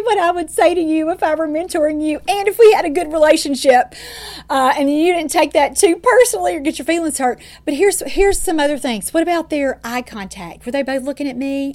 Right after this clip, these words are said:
Oh, yeah. They were both enthralled, right? They were, they, I wasn't having to beg them to look at me. I didn't have to cue them one time. What are some other things they did?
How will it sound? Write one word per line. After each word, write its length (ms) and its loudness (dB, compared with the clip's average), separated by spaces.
Oh, 300 -8
yeah. 600 -10
They 120 -2
were 120 -2
both 360 -6
enthralled, 1200 -8
right? 460 -8
They 120 -6
were, 120 -4
they, 320 -4
I 100 -8
wasn't 280 -6
having 160 -6
to 40 -6
beg 280 -10
them 120 -12
to 60 -10
look 200 -12
at 80 -12
me. 380 -8
I 60 -8
didn't 140 -6
have 100 -8
to 80 -8
cue 220 -10
them 180 -8
one 120 -12
time. 280 -18
What 120 2
are 60 0
some 180 -4
other 180 -2
things 240 -6
they 140 -10
did? 320 -12